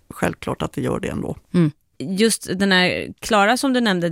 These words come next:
Speaker 2: henne stötte jag på också första gången när jag tittade igenom deras ledamöter i riksdagen, Sverigedemokraternas. Och när man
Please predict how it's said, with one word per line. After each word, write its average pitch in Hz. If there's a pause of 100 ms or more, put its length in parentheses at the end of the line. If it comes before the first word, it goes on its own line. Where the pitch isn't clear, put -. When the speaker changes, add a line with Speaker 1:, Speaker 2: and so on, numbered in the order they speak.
Speaker 2:
henne 196
stötte 214
jag 165
på 180
också 190
första 202
gången 160
när 160
jag 160
tittade 160
igenom 151
deras 151
ledamöter 175
i 160
riksdagen, 139
Sverigedemokraternas. 135
Och 185
när 175
man 170